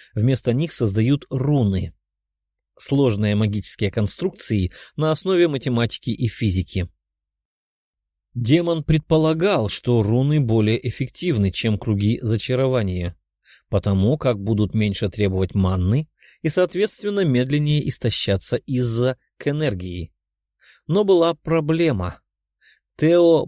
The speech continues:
практически несведущ в этой магии.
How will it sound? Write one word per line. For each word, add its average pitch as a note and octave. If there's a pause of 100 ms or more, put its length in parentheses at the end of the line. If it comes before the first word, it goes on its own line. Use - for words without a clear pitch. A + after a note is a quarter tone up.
практически C#3
несведущ C3 (240)
в -
этой G2+
магии. F#2